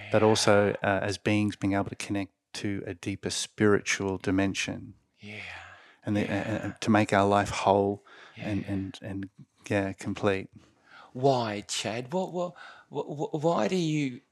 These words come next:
Speaker 2: why have you chosen to be the, the student? Out of all the options that you've got in life, why is this pathway just so important to you? Why choose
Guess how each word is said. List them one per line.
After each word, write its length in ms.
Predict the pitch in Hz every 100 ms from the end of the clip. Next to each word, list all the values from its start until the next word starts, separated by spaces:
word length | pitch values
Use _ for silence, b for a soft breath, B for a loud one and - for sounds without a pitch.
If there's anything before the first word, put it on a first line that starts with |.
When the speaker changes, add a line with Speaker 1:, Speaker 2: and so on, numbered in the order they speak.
| _ _ -
Speaker 2:
why 460 | 165 165 143 160
have 100 | 196
you 140 | 151 151
chosen 840 | - - 131 139 143 127 107 110 -
to 160 | -
be 380 | 101 117 120 123
the, 320 | 107 101 101 -
the 140 | - 101
student? 680 | - - 107 95 82 82 - B B B B
Out 140 | 147
of 100 | 147
all 300 | - 214 226
the 140 | 214 147
options 560 | 135 - - 127 117
that 180 | 120 -
you've 220 | 110 104
got 180 | - 107
in 120 | 101
life, 680 | 90 98 98 - - - - _ _ _ _ _ _ _ _ _ _ _
why 340 | 139 151 180 214
is 180 | 175
this 220 | - 143 - -
pathway 840 | - - 135 139 - 127 104 92 - 120
just 260 | 156 143
so 680 | - - - - 175 165 156 143 -
important 920 | 117 101 - - 147 165 - 95 78 _ _ _ _ 131
to 160 | - 127
you? 420 | 95 80 67 69 _ b b b
Why 260 | 110 160 208
choose 520 | 202 - 180 160 131